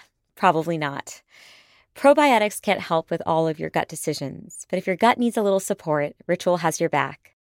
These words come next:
Food choices, stress, or travel can throw off your gut health. That's where Ritual comes in. They made a three-in-one supplement called Symbiotic Plus with clinically studied prebiotics, probiotics, and a postbiotic to support a balanced gut microbiome.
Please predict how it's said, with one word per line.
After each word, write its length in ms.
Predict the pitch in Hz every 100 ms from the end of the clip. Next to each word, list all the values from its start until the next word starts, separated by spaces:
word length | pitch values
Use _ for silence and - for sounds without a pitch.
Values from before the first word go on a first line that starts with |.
| _ _ _
Food 220 | - 208
choices, 440 | - 196 190 180
stress, 460 | - - 170 156 -
or 80 | -
travel 520 | 147 - 170 170 165 -
can 140 | 156
throw 260 | - 160 156
off 340 | 160 151 -
your 100 | 160
gut 200 | 151 156
health. 300 | - 131 - _ _ -
That's 260 | 202 196
where 120 | 185
Ritual 320 | 165 160 151 143
comes 260 | 170 151
in. 260 | 139 131 131 _ _ _
They 100 | -
made 160 | 208 220
a 60 | 208
three-in-one 720 | - 226 240 247 240 214 202
supplement 580 | - 175 165 160 147 -
called 260 | 175 156
Symbiotic 600 | 151 - 190 196 180 170
Plus 480 | - 139 135 - -
with 160 | 170 -
clinically 440 | - 196 208 214
studied 440 | 202 - 160 151 -
prebiotics, 800 | - 208 208 196 196 202 - - _
probiotics, 840 | - 226 208 160 151 147 151 - - _ _ -
and 300 | 202 208 208 -
a 60 |
postbiotic 760 | - 185 175 - 156 143 143 143 -
to 80 | 165
support 480 | - - 180 175 -
a 60 | -
balanced 480 | 165 160 170 175 -
gut 160 | 165 151
microbiome. 680 | 151 156 147 139 131 139